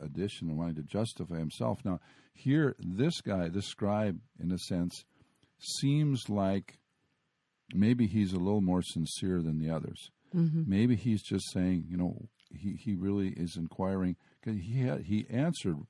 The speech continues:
Speaker 1: right. Okay,
Speaker 2: Mm-hmm.
Speaker 1: he had the, he had the right answer, to love the Lord your God, all your heart, soul, mind, and strength, love your neighbor as yourself, no other command great, greater than these. He really had that. He says, "That's
Speaker 2: Mm-hmm.
Speaker 1: more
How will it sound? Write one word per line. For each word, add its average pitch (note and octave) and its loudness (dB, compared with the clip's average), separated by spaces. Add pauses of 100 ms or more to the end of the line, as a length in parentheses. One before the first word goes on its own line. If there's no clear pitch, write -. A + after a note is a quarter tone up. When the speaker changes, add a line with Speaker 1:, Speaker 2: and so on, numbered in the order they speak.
Speaker 1:
right. F2+ 0 (440)
Okay, D#3 6
Speaker 2:
Mm-hmm. F2 4
Speaker 1:
he G2+ 2
had G2 2
the, E2 0
he G#2 -2
had G2 0
the E2+ -4
right G#2+ 0
answer, G2+ -2 (640)
to - -2
love G#2 2
the G2+ 0
Lord G2+ 2
your G2 -2
God, F2+ -2 (440)
all F#2+ 0
your F#2+ 2
heart, F#2+ -2
soul, F2+ -2
mind, E2+ 2
and E2 -2
strength, A#2 0 (680)
love F2 -2
your F2+ 2
neighbor F2+ 2
as D#2 -4
yourself, G#2+ -2 (280)
no F#2+ 2
other G#2 2
command F#2 0
great, E2 -8 (140)
greater F2 -4
than D#2+ -2
these. A2 -4 (260)
He C3 0
really A#2 0
had A2 -4
that. - -10
He F#2+ -4
says, G2 -2
"That's D#3+ 6
Speaker 2:
Mm-hmm. A2 4
Speaker 1:
more A#2 4